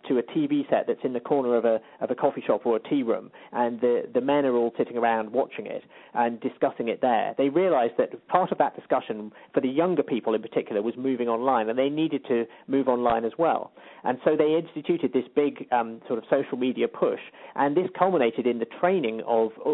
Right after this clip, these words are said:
all the people in all their newsrooms. Uh, I think it was last November or December, um, uh,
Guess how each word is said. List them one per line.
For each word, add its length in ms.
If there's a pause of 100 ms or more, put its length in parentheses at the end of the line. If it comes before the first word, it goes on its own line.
all 200
the 60
people 280
in 100
all 140
their 160
newsrooms. 560 (160)
Uh, 240
I 80
think 120
it 40
was 100
last 220
November 380
or 140
December, 480 (340)
um, 440 (240)
uh, 300